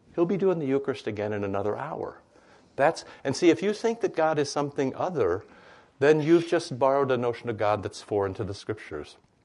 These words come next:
God is very happy in himself and very happy to have you back, and that's what Jesus is about, right?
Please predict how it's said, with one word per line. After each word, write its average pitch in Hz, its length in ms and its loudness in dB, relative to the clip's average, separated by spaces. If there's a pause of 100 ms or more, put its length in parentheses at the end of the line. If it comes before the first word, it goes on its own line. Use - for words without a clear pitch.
(460)
God 131 200 0
is 98 160 -2
very 139 280 2
happy 104 340 -2
in 98 200 -6
himself 180 540 -2 (440)
and 98 160 -8
very 101 240 2
happy 95 320 -2
to 82 80 -4
have 85 240 -4
you 87 100 -6
back, 120 560 -2 (100)
and 92 140 -8
that's 101 180 -4
what - 100 -6
Jesus 87 420 -8
is 80 100 -10
about, 78 500 -6
right? 90 420 -10